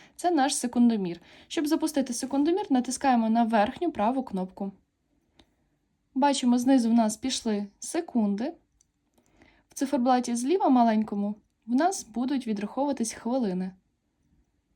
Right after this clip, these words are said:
Щоб поставити секундомір на паузу, натискаємо ту саму верхню праву кнопку.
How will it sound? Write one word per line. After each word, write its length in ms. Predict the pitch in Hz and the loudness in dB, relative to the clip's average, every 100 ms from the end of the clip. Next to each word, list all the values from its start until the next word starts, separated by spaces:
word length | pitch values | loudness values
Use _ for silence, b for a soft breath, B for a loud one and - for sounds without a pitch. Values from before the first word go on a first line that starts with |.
| _ _ _ _ _ _ _ _ | _ _ _ _ _ _ _ _
Щоб 280 | - 339 | -2 -2
поставити 440 | 277 285 285 240 240 | -2 2 2 2 -2
секундомір 600 | 254 277 277 277 240 220 | -4 0 2 4 2 2
на 120 | 269 | -2
паузу, 480 | 269 202 214 269 302 | 0 0 0 0 0
натискаємо 560 | 254 262 - 262 233 | 0 -2 -2 0 0
ту 160 | 220 233 | 0 -4
саму 360 | - 208 285 302 | -4 -2 0 2
верхню 380 | 208 277 254 | 0 -2 -4
праву 300 | 214 196 220 | -4 -4 -6
кнопку. 440 | 214 190 190 - | -8 -10 -12 -12